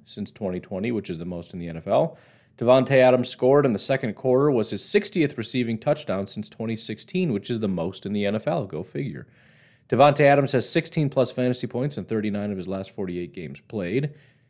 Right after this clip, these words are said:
Aaron Rodgers has surpassed Phillip Rivers, four hundred twenty-one, for the fifth most passing touchdowns in N F L history. Davante Adams has surpassed Jordy Nelson, twenty-five, for the third most games with a hundred plus receiving yards for Green Bay players since nineteen fifty.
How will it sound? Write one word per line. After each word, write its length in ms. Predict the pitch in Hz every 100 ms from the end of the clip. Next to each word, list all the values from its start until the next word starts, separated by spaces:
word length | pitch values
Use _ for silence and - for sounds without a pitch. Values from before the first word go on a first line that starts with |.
| _
Aaron 220 | 123 135 120
Rodgers 360 | 127 127 123
has 180 | 135 127
surpassed 520 | - 127 - 139 143
Phillip 300 | - 143 143
Rivers, 480 | 107 143 135 107 -
four 240 | - 107 107
hundred 240 | 110 104
twenty-one, 520 | 101 110 113 104 120 107
for 180 | 120
the 120 | 110 107
fifth 340 | - 180 180
most 300 | 123 127 -
passing 360 | - 123 127 117
touchdowns 600 | - 135 - 90 95 104
in 120 | 92 -
N 120 | 120
F 160 | 127
L 280 | 123 117 - -
history. 560 | 160 - 82 65 50 _ _ _ _ _ _
Davante 440 | - 113 123 131 120
Adams 260 | 120 120
has 120 | 117 -
surpassed 400 | 110 117 113 -
Jordy 240 | 120 110
Nelson, 420 | 113 139 135 110
twenty-five, 680 | 104 87 87 - 90 101 110
for 120 | 113
the 140 | 107 107
third 360 | - 160 151
most 400 | 131 135 131 -
games 360 | 113 117 117 117
with 100 | 95
a 60 |
hundred 340 | 92 127 135 -
plus 320 | 127 120 -
receiving 460 | 101 - 156 139 98
yards 240 | 90 92
for 120 | -
Green 300 | 98 113 120
Bay 300 | 104 107 104
players 520 | - - 135 104 98
since 220 | - 104 -
nineteen 380 | 101 98 101
fifty. 600 | 85 - 143 143 104 104